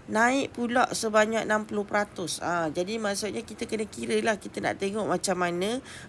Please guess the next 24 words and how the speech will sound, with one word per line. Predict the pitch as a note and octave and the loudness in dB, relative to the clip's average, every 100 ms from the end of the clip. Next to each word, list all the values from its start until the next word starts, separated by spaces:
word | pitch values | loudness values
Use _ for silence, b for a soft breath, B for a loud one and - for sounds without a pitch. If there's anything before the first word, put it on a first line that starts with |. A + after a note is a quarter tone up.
| - | -4
aliran | F#3 G3+ G3 | 2 2 2
tunai | G3+ A3 | 0 -2
tu | A3 | -4
kita | A3 G#3+ | -8 -6
kena | G#3 | -6
kira. | G3 G#3 D#3+ | -2 0 0
Kena | F#3+ F#3+ | 0 0
tengok | G#3 G#3+ G3 | -2 -2 -2
perbelanjaan | F3+ F#3 F3+ - - | -2 0 0 2 0
tunai | F#3+ F#3+ F#3+ | 0 0 0
dia | F#3+ G3 | 2 2
tadi | G3 G#3 B3+ C#4 B B B B | 2 2 -2 -2 B B B B
seribu | - F3+ F3+ G3 F#3 | 2 2 4 2 0
tiga | E3+ F3 E3 | 4 6 6
ratus | D#3+ E3 D#3 | 4 0 0
lima | D3 | -2
puluh | D3 D3 G3 F3+ | 0 2 2 2
perbelanjaan | D#3 D#3+ D#3 A2+ D3+ | 4 4 4 4 4
dia | D3+ F3+ F#3 C#3 | 4 6 6 4
dan | E3 G3+ G3+ | 4 4 4
enam | F3 D#3+ | 2 2
ratus | D3+ D3+ E3 - | 0 0 -4 -2
lima | D3 C#3+ | -2 -2
puluh. | - F#3 G3+ C#3+ | -2 2 4 2